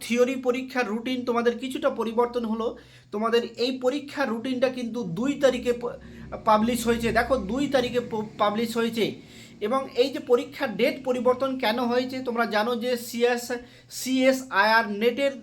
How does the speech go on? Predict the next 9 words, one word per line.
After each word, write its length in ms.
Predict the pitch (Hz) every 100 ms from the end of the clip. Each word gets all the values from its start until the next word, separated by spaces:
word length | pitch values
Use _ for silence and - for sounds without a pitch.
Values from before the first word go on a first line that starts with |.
| 190
দেখো 220 | 233 240 254
পরীক্ষার 640 | 220 240 262 - 247 214
জন্য 240 | 226 226 226 240 - - _ -
এই, 220 | 196 233 240 - - - - - -
এই 140 | 214 233
পরীক্ষার 600 | 220 226 262 - 233 185
ডেট 200 | 208 226 -
কিন্তু 260 | 226 214 269 -
পঁচিশ 340 | 226 226 302